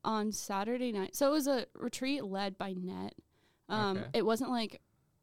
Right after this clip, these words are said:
Speaker 1: as we know it, like, a confirm-, a Net confirmation retreat.
Speaker 2: Yeah. They
Speaker 1: Um,
Speaker 2: weren't in all black pretending
Speaker 1: No.
Speaker 2: to be secret
Speaker 1: <laughs>
Speaker 2: agents.
Speaker 1: No, 'cause we were also sixteen years
Speaker 2: <laughs>
Speaker 1: old, so that wasn't
Speaker 2: Well.
Speaker 1: gonna fly. <laughs>
Speaker 2: <laughs>
Speaker 1: Um, but, like,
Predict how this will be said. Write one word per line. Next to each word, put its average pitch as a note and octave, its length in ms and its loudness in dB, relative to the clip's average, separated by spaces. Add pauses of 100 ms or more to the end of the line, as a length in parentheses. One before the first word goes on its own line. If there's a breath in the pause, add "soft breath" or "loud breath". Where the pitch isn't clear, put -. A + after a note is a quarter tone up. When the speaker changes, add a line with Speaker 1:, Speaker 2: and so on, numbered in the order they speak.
(200)
Speaker 1:
as G3+ 220 2
we F#3+ 240 -2
know F#3+ 260 0
it, F3+ 140 -4
like, - 180 -6
a - 60 -12
confirm-, - 500 -8
a F#3+ 60 -2
Net F#3 300 -2
confirmation F#3+ 560 -8
retreat. A3+ 400 -4
Speaker 2:
Yeah. - 180 -8 (420 soft breath)
They G3+ 320 2
Speaker 1:
Um, B2+ 80 4
Speaker 2:
weren't A#2 180 0
in A#2 100 -2
all G#2+ 200 0
black G2+ 460 -4
pretending G#3+ 260 4
Speaker 1:
No. F#3 420 4
Speaker 2:
to C4+ 60 6
be C#4 80 6
secret C#4 160 8
Speaker 1:
<laughs> F4 240 12
Speaker 2:
agents. E4+ 460 6
Speaker 1:
No, C4 320 10
'cause C4 160 2
we D4+ 100 0
were E4+ 120 2
also B3+ 320 4
sixteen A3+ 520 0
years F#3+ 220 4
Speaker 2:
<laughs> - 0 -
Speaker 1:
old, G#3 340 6
so G3+ 380 4
that G3+ 180 4
wasn't C4 220 8
Speaker 2:
Well. D#4+ 500 10 (220)
Speaker 1:
gonna C#4 400 12
fly. - 560 4
<laughs> - 0 -
Speaker 2:
<laughs> - 40 -4
Speaker 1:
Um, B3+ 540 6
but, B3+ 160 8
like, A3+ 300 4